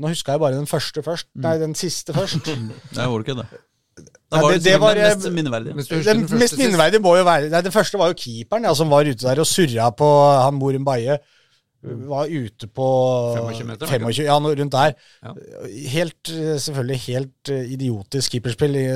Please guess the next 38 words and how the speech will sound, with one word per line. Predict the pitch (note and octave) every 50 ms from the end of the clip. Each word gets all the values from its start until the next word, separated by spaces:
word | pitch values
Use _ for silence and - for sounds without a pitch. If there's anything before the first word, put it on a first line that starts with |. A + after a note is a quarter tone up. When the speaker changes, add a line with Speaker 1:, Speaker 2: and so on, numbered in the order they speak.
| B2+ A#2
Speaker 1:
som | B2+ C3 B2 A#2+ A#2+ A#2+ A#2+ A#2+ A2
trenere | - - C3+ A#2+ G#2 G2 G2 G#2+
og | A2 A2+
alle | A2+ G#2+ G#2 G#2+ G#2+
andre | G#2 G2+ G#2 G#2 G2+ G#2+ A2 G#2+ A2 A2+ A2+ - _ _ _ _ _ _ _ _ -
irriterer | A#2+ B2 A#2+ - A#2 G2 F#2+ G2+
seg | G2+ A2+
over. | A#2+ C#3+
Jeg | C#3+ D3+
satt | D#3 E3
og | F#3 -
så | F3+ D#3+
på | C#3 E3+
en | D#3+ E3
fotballkamp | D#3 D3 B2+ A#2+ - C3 A#2+ -
i | D3
går | C#3 C#3+ C3+ C3 B2+
også, | A#2+ - E3
i | D#3 D3+
La | D#3
Liga, | C#3+ C3+ B2 B2+ D#3+ G3 - _ _ _ _ _ _ _ _ _ _ _ _ _ -
og | D#3 F3
en | F3+ F3+ -
keeper | - C#3 C3 - - D#3
som | D#3+ F#3 D#3+ -
kom | - D#3 D#3 E3 E3+ - _ _ _ _ _ _ _ _ -
ut | C3 C3+ C3+ D3 C#3 - -
på, | F#3+ G3 G3 - F2+ F#2 F#2 - - -
altså, | D3+ E3 F#3+ E3+ - - - G#2+ - - - - - - - - _ - -
fem | - - E3 F#3+ A3+ A3+
meter | G3 D#3 C3+ - - F#3+ F3+
fra | G3
midtstreken. | G3+ G3+ F#3 - - - - - B2+ A#2+ A2+ - A#3 C4 D4 C4 _ _ _ _ _ _ _ _ -
Ikke | - F#3 - F3
noe | A3+ B3+
farlig | - - D#4 C4+ F3 B2 A2 C3 D3+
ball. | B2+ C3 E3 A#3+ E4 D#4+ - _ _ - -
To | D3 D#3+